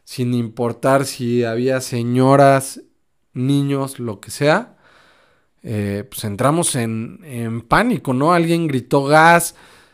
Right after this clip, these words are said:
inmediatamente, por lo menos a mí lo que se me viene a la cabeza es lo que les decía de abajo de,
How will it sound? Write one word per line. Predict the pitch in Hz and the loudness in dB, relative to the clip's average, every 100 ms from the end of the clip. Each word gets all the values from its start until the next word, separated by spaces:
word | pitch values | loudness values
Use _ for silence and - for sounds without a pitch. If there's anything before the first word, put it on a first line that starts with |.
| _ _ | _ _
inmediatamente, | - 123 123 127 135 151 156 151 147 147 143 156 | -8 -4 0 2 2 2 2 0 0 -2 0 2
por | 160 - 123 | 0 -4 -2
lo | 120 | 0
menos | 127 151 143 | 0 0 0
a | 123 | 0
mí | 147 | 2
lo | 151 139 | 2 0
que | - | -4
se | 110 | -4
me | 117 | -2
viene | 127 143 151 | 0 2 0
a | |
la | 135 120 | 0 -2
cabeza | - 123 135 151 | 0 2 2 0
es | 139 | -2
lo | 156 | -2
que | 156 | -2
les | 113 110 | -4 -2
decía | 117 - 139 | -4 2 4
de | 139 | 6
abajo | 123 131 139 151 131 | 6 4 4 2 2
de, | 113 107 | 2 -2